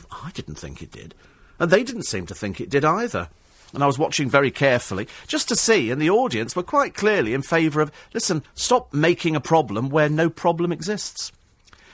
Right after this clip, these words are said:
Rob says, "When this mob got in, I had a bet with the wife that, like all the new governments before, we'll be in a new conflict somewhere." Well, we are, and it's Libya. And it's, uh, it's bon voyage from the News of the World this morning.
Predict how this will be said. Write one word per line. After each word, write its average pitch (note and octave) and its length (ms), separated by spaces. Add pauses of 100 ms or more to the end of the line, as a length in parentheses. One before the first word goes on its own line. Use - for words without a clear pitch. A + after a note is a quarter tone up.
(140)
Rob F3 160
says, F3 220
"When F3 100
this G3 160
mob C#3 240
got B2+ 180
in, D3 120
I D3 80
had C#3 100
a C#3 40
bet D3+ 220
with D3+ 120
the C#3+ 80
wife C3+ 480 (220)
that, - 100
like A#2 320
all A3+ 180
the A#3 60
new A3 160
governments C#3 480
before, B2 440 (280)
we'll G2+ 100
be B2+ 120
in A#2 80
a A#2 40
new D3 240
conflict - 640 (120)
somewhere." F2+ 540 (300)
Well, B2+ 100
we A#2+ 140
are, A#2+ 260
and A2+ 100
it's A#2 140
Libya. G#2 320 (880)
And A2+ 300
it's, - 300
uh, A2+ 160 (340)
it's G2+ 160
bon B2+ 380
voyage B2 720
from A2+ 160
the A2+ 60
News A#2+ 220
of A#2 60
the G#2 80
World A#2 240
this F#2+ 200
morning. D3+ 400